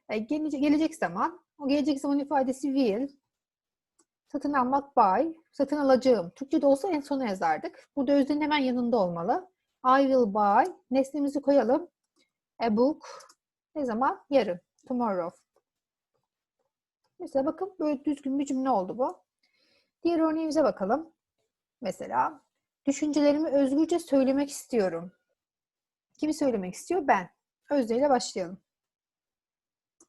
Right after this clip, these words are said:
"I istiyorum." İstemek want to. O zaman yüklemimizi hemen koyalım. "I want to tell."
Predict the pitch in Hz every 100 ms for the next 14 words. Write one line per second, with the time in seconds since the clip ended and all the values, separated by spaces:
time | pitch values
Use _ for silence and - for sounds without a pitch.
0 | _ _ _ _ _ _ _ _ - 285
1 | 226 190 - 226 - - 285 294 226 175
2 | 180 _ _ _ _ _ - - - 220
3 | 302 320 277 277 254 - - - _ _
4 | _ _ _ _ _ _ _ _ _ 269
5 | 240 269 277 277 262 262 262 262 - 254
6 | 180 202 269 _ _ _ _ - 240 226
7 | 247 302 320 302 262 247 285 - _ _
8 | _ _ _ _ _ _ _ _ _ _
9 | _ _ _ - 247 220 208 214 277